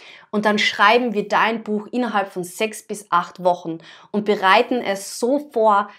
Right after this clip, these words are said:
dass es fixfertig für die Veröffentlichung ist.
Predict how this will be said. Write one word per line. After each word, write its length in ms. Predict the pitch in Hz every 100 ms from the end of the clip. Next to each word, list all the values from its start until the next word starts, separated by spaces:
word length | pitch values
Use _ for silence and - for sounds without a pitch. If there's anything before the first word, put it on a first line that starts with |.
| _ -
dass 220 | 190 190
es 220 | 190 - _
fixfertig 800 | 294 285 - 208 202 208 208 -
für 140 | - 208
die 100 | 190
Veröffentlichung 720 | - - 175 180 165 160 147
ist. 220 | 156 -